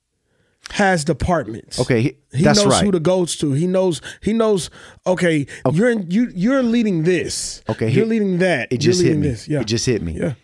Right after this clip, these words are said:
Speaker 2: A team, most people make a mistake in thinking that everyone has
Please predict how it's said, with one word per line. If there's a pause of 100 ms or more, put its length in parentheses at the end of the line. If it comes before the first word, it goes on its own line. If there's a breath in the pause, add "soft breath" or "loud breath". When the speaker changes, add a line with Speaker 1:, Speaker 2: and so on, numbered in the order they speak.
(960)
Speaker 2:
A
team,
most
people
make
a
mistake
in
thinking
that
everyone
has